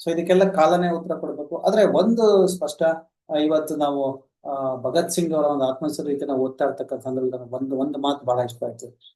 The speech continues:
ನಿಮ್ಮ ರಿಸಲ್ಟ್, ನಿಮ್ಮ ರಿಸಲ್ಟ್ ಹೇಗಿರುತ್ತೆ ಅಂತಂದ್ರೆ ನಿಮ್ಮ ಪ್ರಯತ್ನ, ನಿಮ್ ಪ್ರಯತ್ನ ಉತ್ತಮವಾಗಿದ್ರೆ ರಿಸಲ್ಟ್ ಕೂಡ ಉತ್ತಮವಾಗಿರುತ್ತೆ. So ನಿಮ್ ಪ್ರಯತ್ನ ಅರ್ಧಂಬರ್ಧವಾಗಿರುತ್ತೆ, ಆ, half,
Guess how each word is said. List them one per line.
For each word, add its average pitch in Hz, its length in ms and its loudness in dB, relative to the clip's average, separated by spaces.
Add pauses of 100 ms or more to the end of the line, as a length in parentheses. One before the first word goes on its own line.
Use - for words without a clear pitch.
(120)
ನಿಮ್ಮ 208 380 6 (180)
ರಿಸಲ್ಟ್, 175 580 4
ನಿಮ್ಮ 156 200 2
ರಿಸಲ್ಟ್ 185 380 2
ಹೇಗಿರುತ್ತೆ 185 640 4
ಅಂತಂದ್ರೆ 143 720 -10 (440)
ನಿಮ್ಮ 190 300 2 (760)
ಪ್ರಯತ್ನ, 180 460 4 (180)
ನಿಮ್ 151 220 -4
ಪ್ರಯತ್ನ 185 480 2
ಉತ್ತಮವಾಗಿದ್ರೆ 196 960 2
ರಿಸಲ್ಟ್ 180 380 -4
ಕೂಡ 180 100 -6
ಉತ್ತಮವಾಗಿರುತ್ತೆ. - 880 -12 (1000)
So 175 80 -4
ನಿಮ್ 165 140 -4
ಪ್ರಯತ್ನ 214 440 2
ಅರ್ಧಂಬರ್ಧವಾಗಿರುತ್ತೆ, 185 920 2
ಆ, 151 1040 -2
half, 185 280 -4